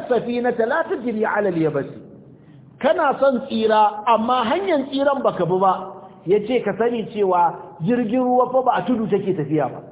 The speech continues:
A ina jirgin ruwa ke tafiya? A, a ruwa. Ka taba ganin jirgin ruwa ajiye shi a tudu ya ja? Ai ba zai taba ja ba. To haka kai ma ba za ka ja ba.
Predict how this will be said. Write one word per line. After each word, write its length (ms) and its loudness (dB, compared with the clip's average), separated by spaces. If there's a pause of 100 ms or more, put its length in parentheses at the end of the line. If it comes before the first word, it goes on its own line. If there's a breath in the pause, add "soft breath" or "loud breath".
(380)
A 100 2
ina 220 4
jirgin 300 0
ruwa 160 4
ke 140 0
tafiya? 300 2 (1160)
A, 60 -2 (160)
a 120 4
ruwa. 220 6 (500)
Ka 120 2
taba 200 2
ganin 280 0
jirgin 240 -2
ruwa 260 4
ajiye 200 -4
shi 80 -2
a 100 2
tudu 200 -2
ya 200 4
ja? 140 4 (540)
Ai 140 2
ba 80 2
zai 100 0
taba 220 0
ja 160 2
ba. 340 -8
To 80 -2
haka 240 -2
kai 220 4
ma 140 2
ba 120 2
za 140 2
ka 80 -2
ja 180 -6
ba. 140 -12